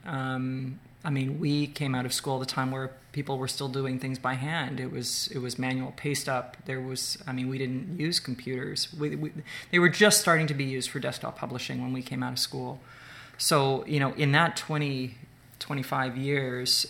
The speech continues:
uh, since we got out of school, there's been, it, it's unrecognizable almost how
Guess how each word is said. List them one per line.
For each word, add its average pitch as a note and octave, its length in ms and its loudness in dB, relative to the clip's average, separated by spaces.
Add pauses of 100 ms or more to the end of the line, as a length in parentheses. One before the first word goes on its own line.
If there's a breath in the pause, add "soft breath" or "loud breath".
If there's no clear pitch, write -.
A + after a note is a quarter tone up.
uh, B2+ 220 -4
since B2+ 320 -4
we B2+ 120 -2
got B2 180 -2
out B2+ 120 -2
of A#2+ 60 -2
school, B2+ 680 -2
there's C3+ 280 -2
been, C3 420 -2
it, C#3 220 -6
it's - 240 -4 (300)
unrecognizable C#3+ 880 0
almost C3 500 -6
how C3 480 0